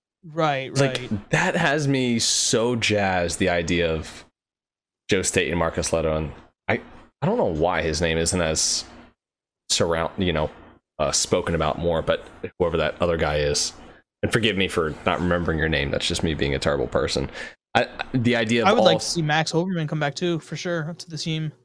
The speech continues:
Speaker 2: Yeah, I mean, he's
Speaker 1: I know he's part of the, like, the side
Speaker 2: wildly
Speaker 1: division.
Speaker 2: successful right now with Certain Affinity, so I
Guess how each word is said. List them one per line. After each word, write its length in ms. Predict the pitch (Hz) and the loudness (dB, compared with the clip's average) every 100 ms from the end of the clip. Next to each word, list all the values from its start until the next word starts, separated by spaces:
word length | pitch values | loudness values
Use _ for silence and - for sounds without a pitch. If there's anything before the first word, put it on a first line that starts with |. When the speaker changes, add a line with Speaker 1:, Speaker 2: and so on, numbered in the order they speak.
| _ - | _ 0
Speaker 2:
Yeah, 200 | 175 165 | 2 2
I 40 | |
mean, 180 | 170 160 | 0 0
he's 640 | 151 185 175 131 - - - - - - | 0 0 2 2 0 -2 -8 -18 -10 -2
Speaker 1:
I 60 | |
know 160 | 196 185 | 2 2
he's 220 | 175 156 | 2 -2
part 180 | - 160 | -2 -4
of 100 | 156 | -2
the, 240 | 151 139 139 | -2 -2 -2
like, 220 | 139 123 | 0 2
the 80 | 113 | 4
side 60 | |
Speaker 2:
wildly 380 | 107 139 147 98 | 4 4 4 2
Speaker 1:
division. 120 | 117 | 2
Speaker 2:
successful 680 | 113 - - 95 - - 85 | 2 2 2 2 2 0 2
right 200 | 80 - | 2 2
now 240 | 78 71 | 2 2
with 160 | 76 85 | 2 0
Certain 320 | - - 80 | 0 0 0
Affinity, 540 | - 82 80 73 65 65 | 0 0 2 2 2 2
so 240 | - 80 | 2 2
I 140 | 82 | 0